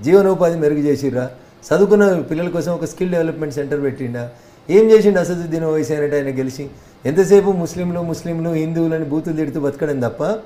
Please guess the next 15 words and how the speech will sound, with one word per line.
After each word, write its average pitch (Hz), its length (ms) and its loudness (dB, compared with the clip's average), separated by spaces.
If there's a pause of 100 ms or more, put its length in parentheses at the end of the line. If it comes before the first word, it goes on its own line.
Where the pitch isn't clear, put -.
(420)
ఒక 208 100 6
మెట్రో 214 280 6
తీసుకొచ్చినవా? 131 680 -4 (460)
చంద్రబాబు 196 300 6
నాయుడు 202 220 6
అధికారంలో 190 400 2
ఉంటే 190 140 0
ఆయనతో 180 260 0
అంటగాగుతావు, 120 580 -4 (440)
రాజశేఖర 180 360 4
రెడ్డి 190 180 4
అధికారంలో 185 420 2
ఉంటే 185 140 -2
ఆయనతో 170 280 0
అంటగాగుతావు, 131 560 -2